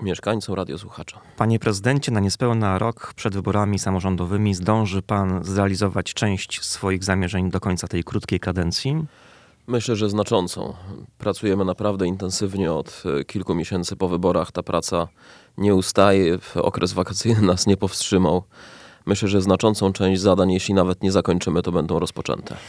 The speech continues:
Speaker 2: Można zauważyć już pierwsze oznaki poruszenia i przymiarki wśród innych ugrupowań i partii politycznych w mieście i nie tylko.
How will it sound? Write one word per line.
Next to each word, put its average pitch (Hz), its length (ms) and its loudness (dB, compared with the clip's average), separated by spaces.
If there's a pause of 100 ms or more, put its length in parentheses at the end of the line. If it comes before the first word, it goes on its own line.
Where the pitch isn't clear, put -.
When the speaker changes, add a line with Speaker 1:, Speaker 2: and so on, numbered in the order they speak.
(120)
Speaker 2:
Można 123 320 2
zauważyć 113 640 0
już 101 220 -4
pierwsze - 460 -2
oznaki 104 420 -2
poruszenia 101 600 0
i 90 140 -2
przymiarki 117 540 -2
wśród - 360 -4
innych 98 300 2
ugrupowań 95 460 0
i 92 60 0
partii 98 340 -4
politycznych 90 520 -4
w 95 40 -2
mieście 92 380 0
i 139 120 0
nie 139 120 4
tylko. 98 420 0